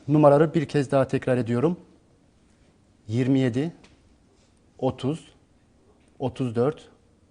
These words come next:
on beş, yirmi dört, beş. Çıkan şanslı numaraları bir kez de küçükten büyüğe sıralı bir şekilde veriyorum. Beş,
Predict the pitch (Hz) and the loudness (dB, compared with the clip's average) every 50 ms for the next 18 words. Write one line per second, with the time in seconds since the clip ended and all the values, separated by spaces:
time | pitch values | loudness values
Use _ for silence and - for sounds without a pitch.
0 | _ _ _ _ _ _ _ - 135 139 135 123 120 135 151 - - - - _ | _ _ _ _ _ _ _ -4 -2 -2 0 0 0 -2 -2 -6 -12 -18 -20 _
1 | _ _ _ _ _ _ _ _ _ _ _ - 120 120 139 127 131 120 107 127 | _ _ _ _ _ _ _ _ _ _ _ -10 -6 -4 -2 0 0 0 0 0
2 | 135 156 - - - _ _ _ _ _ _ _ _ _ _ _ _ _ - 135 | 0 -2 -2 -6 -16 _ _ _ _ _ _ _ _ _ _ _ _ _ 0 2
3 | 123 104 92 - - - - _ _ _ _ _ - - - _ _ _ _ - | 2 2 2 -2 -8 -16 -20 _ _ _ _ _ -20 -20 -20 _ _ _ _ -16
4 | - - 185 202 196 175 - - 156 151 - - 156 143 117 120 131 143 139 131 | -6 0 2 2 2 2 0 0 -2 -2 0 2 2 2 2 2 2 4 4 4
5 | 131 139 143 131 - 185 151 - - 131 117 - - - - - - - - - | 4 2 0 -2 -4 -6 -6 -4 -4 -4 -4 -4 -6 -8 -8 -12 -18 -14 -8 -4
6 | 143 127 123 113 127 131 127 113 - - - 135 131 123 110 - 120 113 120 107 | -4 -2 -2 -2 -2 -2 -2 -2 -4 -6 -4 -2 -2 -2 -2 -4 -8 -8 -6 -6
7 | 110 104 107 104 110 110 123 165 170 - - _ _ _ _ _ _ _ _ _ | -6 -4 -4 -4 -4 -4 -4 -6 -6 -8 -14 _ _ _ _ _ _ _ _ _
8 | _ _ _ _ _ _ _ _ _ - 120 110 127 151 - - - | _ _ _ _ _ _ _ _ _ -2 0 0 0 -2 -6 -12 -18